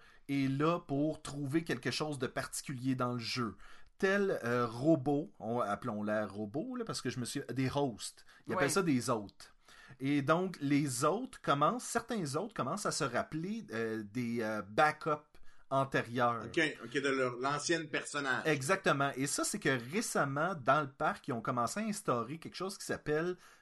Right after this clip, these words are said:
Speaker 1: de la rêverie. Et c'est, c'est, c'est, ça fait en sorte que les personnages rêvent, les personnages ont comme des petits bouts de souvenirs ou de
Speaker 2: Ouais, ça leur
Speaker 1: divagation.
Speaker 2: donne de la profondeur, c'est pour ça qu'ils font
Speaker 1: Exactement.
Speaker 2: ça.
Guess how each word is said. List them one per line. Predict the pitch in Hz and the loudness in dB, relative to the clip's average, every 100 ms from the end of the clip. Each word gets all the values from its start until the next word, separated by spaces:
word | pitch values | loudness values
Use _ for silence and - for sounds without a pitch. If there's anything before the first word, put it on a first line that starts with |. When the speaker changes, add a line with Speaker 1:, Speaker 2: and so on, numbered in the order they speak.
| _ | _
Speaker 1:
de | 131 | -2
la | 120 117 | 4 4
rêverie. | 117 147 139 117 117 110 120 - _ _ _ _ _ - | 6 4 4 2 -2 -6 -10 -16 _ _ _ _ _ -4
Et | 139 | -2
c'est, | - 139 135 147 | 0 2 2 2
c'est, | 127 147 135 | 0 2 2
c'est, | 139 139 135 143 - | 2 0 0 -2 -4
ça | 147 | -2
fait | 185 | 0
en | 190 | 0
sorte | 226 - | -2 -4
que | 185 | 0
les | 160 170 175 - | 2 0 -2 -6
personnages | 165 - 160 156 151 | -6 -2 0 2 2
rêvent, | 139 139 147 156 156 151 143 - - 139 | 4 6 8 6 2 -2 -4 -8 -10 -4
les | |
personnages | 131 160 175 165 175 | -2 0 2 4 4
ont | 165 | 0
comme | 165 165 165 | 0 0 2
des | 143 | 0
petits | 147 - 185 180 - - - 180 180 | -2 -2 2 2 2 -4 -4 -6 -6
bouts | 139 127 156 180 180 175 | -8 -8 -6 -4 -4 -6
de | 143 151 151 151 | -2 0 0 -2
souvenirs | - - 160 143 156 156 160 165 160 143 | -6 -8 -8 -4 -2 0 0 0 0 -2
ou | 131 | -2
de | 127 131 131 135 - | 0 0 0 -4 -10
Speaker 2:
Ouais, | 139 165 170 175 | -6 -2 0 2
ça | 151 | 6
leur | 190 | 8
Speaker 1:
divagation. | - 202 185 | 10 8 8
Speaker 2:
donne | 185 247 | 4 2
de | - | 2
la | 170 | -2
profondeur, | 185 180 180 151 135 147 139 139 | 0 -4 -2 -6 -2 -2 -2 -4
c'est | - | -10
pour | 143 | -2
ça | 147 | -2
qu'ils | |
font | 147 | 0
Speaker 1:
Exactement. | 156 170 135 127 | 0 -2 0 -2
Speaker 2:
ça. | 113 117 - | -2 -4 -6